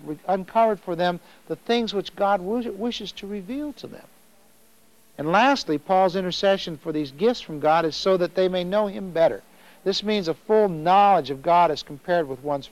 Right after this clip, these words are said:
first awareness or superficial acquaintance. And so we see Paul interceding, uh, with the goal that his readers might be given wisdom and revelation and, and, uh, per-, more personal knowledge of God.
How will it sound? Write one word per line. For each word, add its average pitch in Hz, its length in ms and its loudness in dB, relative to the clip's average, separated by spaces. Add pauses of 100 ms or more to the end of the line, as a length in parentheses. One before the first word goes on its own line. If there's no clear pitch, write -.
first 185 260 -2
awareness 127 480 -4
or 131 200 0 (320)
superficial 160 720 -4
acquaintance. 254 640 -14 (1080)
And 175 100 -8
so 240 180 4
we 233 100 2
see 302 260 -2
Paul 180 580 4 (300)
interceding, 208 840 -4 (640)
uh, 156 340 2
with 185 240 -2
the 160 80 -2
goal 170 580 6
that 151 120 2
his - 200 -4
readers 175 540 -2
might 160 220 0
be 151 80 -8
given 139 400 -2
wisdom 220 540 2
and 131 100 -8
revelation 170 960 0
and, 101 260 -16 (100)
and, 120 360 -12
uh, 117 80 -12 (360)
per-, 214 160 2
more 190 240 4
personal 175 400 -6
knowledge 131 360 -2
of 120 100 -16
God. 120 260 -8